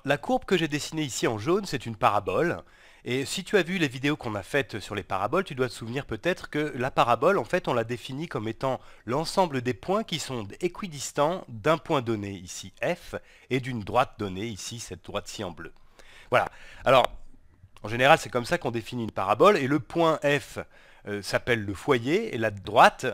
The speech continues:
c'est la directrice de la parabole. Alors ici, j'ai pris un cas particulier un petit peu pour simplifier. En fait, la directrice de la parabole est une droite horizontale d'équation y égale k. Dans le cas général, cette droite peut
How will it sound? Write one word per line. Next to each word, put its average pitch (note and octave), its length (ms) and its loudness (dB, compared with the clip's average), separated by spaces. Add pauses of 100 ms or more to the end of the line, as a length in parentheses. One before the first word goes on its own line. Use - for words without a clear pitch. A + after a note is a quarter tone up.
(140)
c'est F3+ 440 -2
la C#3+ 200 2
directrice D3 600 -2
de A#2+ 80 0
la G#2+ 80 0
parabole. - 500 -8 (1300)
Alors B2+ 160 6
ici, D#3 240 0
j'ai C3 100 0
pris - 180 -4
un G#2+ 60 0
cas A#2 220 0
particulier A2+ 580 -4
un A2+ 80 2
petit - 160 -16
peu C3 220 -2
pour - 180 -18
simplifier. A2 680 -4 (340)
En A2 80 -4
fait, C3 240 -4
la G#2 100 -2
directrice B2 520 -2
de A2+ 80 0
la F#2+ 80 0
parabole A2 400 4
est A2 140 -12
une G#2+ 100 -8
droite B2+ 280 2
horizontale B2 640 0
d'équation G#2 520 -8
y A#2+ 80 -8
égale G2 580 -4
k. D#3+ 220 2 (240)
Dans A#2+ 100 2
le A#2+ 60 0
cas C#3 160 4
général, A#2+ 480 4
cette F2 260 -10
droite - 300 -2
peut G2 100 -12